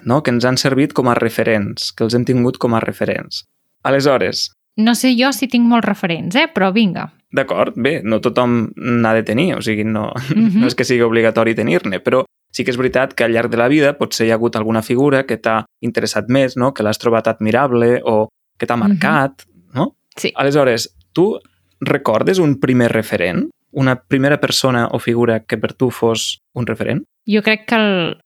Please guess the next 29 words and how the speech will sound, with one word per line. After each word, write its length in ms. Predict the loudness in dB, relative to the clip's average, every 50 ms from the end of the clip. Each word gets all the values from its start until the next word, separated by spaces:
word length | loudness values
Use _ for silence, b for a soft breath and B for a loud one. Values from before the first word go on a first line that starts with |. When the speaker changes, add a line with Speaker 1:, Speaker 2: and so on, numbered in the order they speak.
| _ _ _ _
Speaker 2:
el 260 | 0 0 2 2 2 0
referent 480 | 0 -2 0 0 2 2 4 4 4
més 560 | 4 4 4 2 2 0 -4 -8 -12 -14 -16 -18 -20 _ _
important 500 | 0 0 2 2 0 -2 0 0 0 0 0
que 80 | -2 -2
he 40 | -2
tingut 320 | 0 0 2 0 0 0
jo 120 | 2 2 2
a 20 | 2
la 100 | 2 2
meva 260 | 2 2 2 0 0
vida 240 | 0 0 2 2 0
ha 40 | 0
sigut 280 | -2 -2 -2 0 0
la 80 | 0 0
meva 260 | 0 -2 -2 -2 -2 -4
àvia. 260 | -4 -4 -6 -8 -10 _ _ _ -6
Speaker 1:
D'acord. 440 | -4 -4 -2 -2 -2 -2 -4 -8 -12
O 100 | -12 -8
sigui, 240 | -4 -2 0 2 2
un 140 | 2 2 2
referent 400 | 0 0 0 0 0 0 2 2
dins 160 | 0 0 2
de 60 | 2 0
la 60 | 0
família. 560 | 0 0 -2 0 0 0 0 -2 -2 -2 -6 -10 _ _ _ -16
Speaker 2:
Sí. 320 | -10 -6 -6 -6 -6 -8 _ _ _ _ -6
Speaker 1:
Molt 220 | -4 -4 -2 -2
bé. 200 | -2 -2 -4 -4